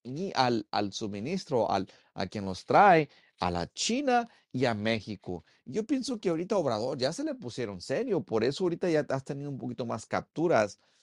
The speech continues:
y un poquito más golpe al cartel de Sinaloa. Ya viste que capturaron al hijo del Chapo que traficaba este fentanilo y también se le, también al, al Lupe Tapia, que era uno de los tenientes del, del Mayo. Y pronto vas a también ver a,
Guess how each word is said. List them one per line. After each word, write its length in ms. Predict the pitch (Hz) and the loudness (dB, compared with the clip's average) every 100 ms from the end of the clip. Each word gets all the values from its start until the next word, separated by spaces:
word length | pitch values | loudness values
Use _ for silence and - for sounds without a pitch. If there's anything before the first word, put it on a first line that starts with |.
| _ | _
y 100 | - | -8
un 80 | 120 | -6
poquito 320 | 117 127 - | -4 -4 -4
más 200 | 117 117 | -2 -2
golpe 300 | 110 117 - | 2 2 2
al 80 | 107 | 0
cartel 360 | - 87 - 107 | 0 -4 0 0
de 80 | 92 | -2
Sinaloa. 640 | - 82 82 151 196 98 - - - | -6 -6 4 6 6 4 -6 -20 2
Ya 140 | 117 | 6
viste 260 | 120 127 120 | 6 6 -4
que 100 | - - | -8 -4
capturaron 380 | 107 101 107 | -2 0 0
al 120 | 110 98 | 0 -2
hijo 140 | 104 | -2
del 100 | 90 | -4
Chapo 340 | - 113 120 98 | -2 -2 -2 -8
que 120 | 95 | -8
traficaba 840 | - 90 87 80 - 143 233 196 | -6 -8 -6 -10 0 4 6 6
este 200 | 120 - | 4 0
fentanilo 640 | 101 98 90 90 92 92 90 _ - _ - | -12 -12 -12 -12 -8 -10 -12 _ -20 _ -8
y 140 | 185 | -6
también 320 | 190 156 143 139 | -4 -4 -6 -8
se 80 | 135 | -6
le, 140 | 107 | -6
también 340 | - 107 107 120 | -6 -6 -4 -4
al, 140 | 107 | -4
al 180 | - 101 | -4 -4
Lupe 260 | 110 113 110 | -4 -2 -2
Tapia, 380 | - 131 131 107 | 2 2 2 0
que 100 | 113 | 0
era 80 | 117 | 0
uno 180 | 127 | -2
de 60 | 120 | -2
los 180 | 101 - | -4 -4
tenientes 500 | 104 101 113 113 95 | -8 -6 -6 -8 -8
del, 180 | 90 90 | -8 -6
del 200 | 90 87 | -8 -4
Mayo. 500 | 98 151 196 127 92 - - _ _ | 2 2 4 0 -2 -12 -20 _ _
Y 180 | 135 110 | -4 -2
pronto 360 | - 139 214 269 | 2 0 2 4
vas 200 | 165 151 | 4 2
a 40 | |
también 320 | - 117 117 | -6 -6 -4
ver 160 | 113 120 | -2 -2
a, 240 | - 98 | -2 -4